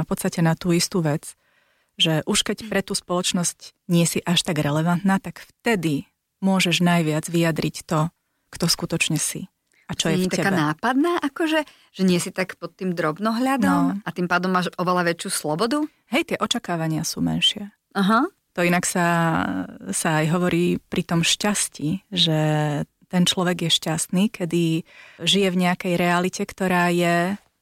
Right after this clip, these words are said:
Speaker 1: vyššie ako tie očakávania. Lebo keď je to naopak,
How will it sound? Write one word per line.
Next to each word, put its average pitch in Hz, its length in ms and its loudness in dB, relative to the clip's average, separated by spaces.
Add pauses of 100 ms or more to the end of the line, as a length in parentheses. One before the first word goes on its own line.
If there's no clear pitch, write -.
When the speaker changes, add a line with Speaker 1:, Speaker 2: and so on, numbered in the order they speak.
(640)
Speaker 1:
vyššie 190 500 2
ako 190 240 -2
tie - 120 -4
očakávania. 151 840 -2
Lebo 175 180 -2
keď 180 160 -2
je 175 100 0
to 185 100 -2
naopak, 196 600 0